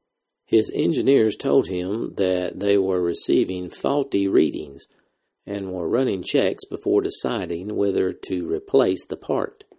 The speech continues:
When the delay had stretched to an hour, Snyder postponed the launch for two more days.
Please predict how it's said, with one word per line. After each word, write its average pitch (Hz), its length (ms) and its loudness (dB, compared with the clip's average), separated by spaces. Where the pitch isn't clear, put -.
When 143 180 4
the 131 100 6
delay 135 500 2
had 110 180 -2
stretched - 440 2
to 95 140 0
an 87 200 -4
hour, 95 500 -4
Snyder 101 580 0
postponed 110 800 -2
the 101 100 -2
launch 92 380 -4
for - 140 -2
two 107 180 -2
more 92 220 -4
days. - 480 -4